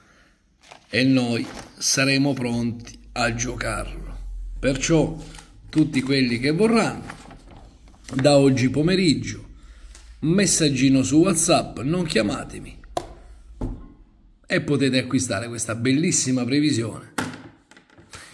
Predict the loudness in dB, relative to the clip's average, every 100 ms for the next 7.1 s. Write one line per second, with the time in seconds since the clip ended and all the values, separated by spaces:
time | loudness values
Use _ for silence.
0 | -20 _ -20 -20 -8 -4 -2 0 2 2
1 | 2 4 2 0 -2 -2 -2 -4 -8 -10
2 | -10 -8 -8 -10 -14 -2 -2 -2 -8 -16
3 | -18 -20 -20 -20 -20 4 6 8 6 2
4 | -4 -8 -20 _ -20 -20 -20 -20 -20 -20
5 | _ -2 2 4 4 4 2 2 0 2
6 | 2 4 4 2 2 0 -4 -6 -12 -16
7 | -20